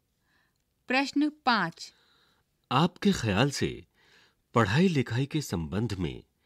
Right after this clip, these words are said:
Speaker 2: लेखक और दत्ताजी राव का रवैया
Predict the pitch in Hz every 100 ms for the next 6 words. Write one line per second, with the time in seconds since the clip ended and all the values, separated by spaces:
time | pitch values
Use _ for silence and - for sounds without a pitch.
0 | _ _ _ 113 87 82 107 120 170 -
1 | - _ _ _ _ - 170 104 87 170
2 | _ 185 175 180 127 87 95 107 135 104
3 | 80 76 95 95 -